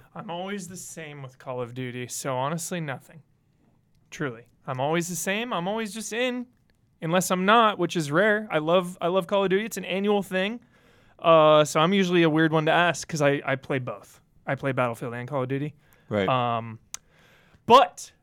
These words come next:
Speaker 1: that being said, I think the momentum right now is one hundred percent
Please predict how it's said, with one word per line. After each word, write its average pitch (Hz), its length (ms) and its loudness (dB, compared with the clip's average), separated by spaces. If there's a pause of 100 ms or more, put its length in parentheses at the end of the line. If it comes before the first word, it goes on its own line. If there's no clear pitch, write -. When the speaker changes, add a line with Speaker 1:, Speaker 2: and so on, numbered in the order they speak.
(120)
Speaker 1:
that 185 240 -2
being 208 240 -4
said, 214 460 0
I 156 100 2
think 165 280 -2
the 180 100 2
momentum 185 760 2
right 208 240 4
now 220 420 6
is 180 240 4
one 170 200 0
hundred 196 240 -2
percent 190 460 -4